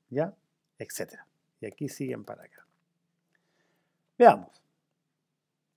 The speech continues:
Dice, ¿cuántos triángulos sin extraer tiene la figura uno, la figura dos y la figura tres? Triángulos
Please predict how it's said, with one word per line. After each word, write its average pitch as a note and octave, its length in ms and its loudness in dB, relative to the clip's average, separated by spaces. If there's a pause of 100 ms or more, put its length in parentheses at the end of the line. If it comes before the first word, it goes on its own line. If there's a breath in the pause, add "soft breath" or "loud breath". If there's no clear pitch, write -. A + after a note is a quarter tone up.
(1400)
Dice, F#3+ 400 -2 (1120)
¿cuántos B3 540 0
triángulos D3 880 -2 (160)
sin - 400 -2
extraer F#3+ 840 0 (260)
tiene F3 320 -2
la D3+ 120 -2
figura C3 460 -4
uno, B3+ 480 0 (440)
la B2 140 -6
figura C3 420 -6
dos G3+ 400 -4 (460)
y C#3 80 -8
la B2 160 -8
figura D3+ 520 -6
tres? F3 320 -6 (440 soft breath)
Triángulos F#3+ 800 -2